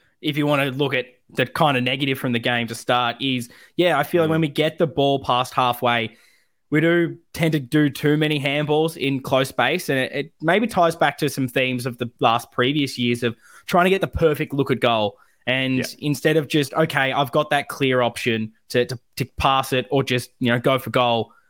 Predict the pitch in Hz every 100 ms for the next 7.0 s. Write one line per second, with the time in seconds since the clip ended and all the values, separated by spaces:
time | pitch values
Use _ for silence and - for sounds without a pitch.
0 | _ - 131 - 165 160 151 185 139 139
1 | 143 131 - _ 139 131 139 147 - 147
2 | 147 170 208 175 143 135 135 143 170 160
3 | 120 107 110 - 101 - 117 113 104 120
4 | 127 139 135 135 123 117 107 113 110 107
5 | 110 107 107 110 104 123 120 98 _ _
6 | _ _ - - 175 165 151 139 127 -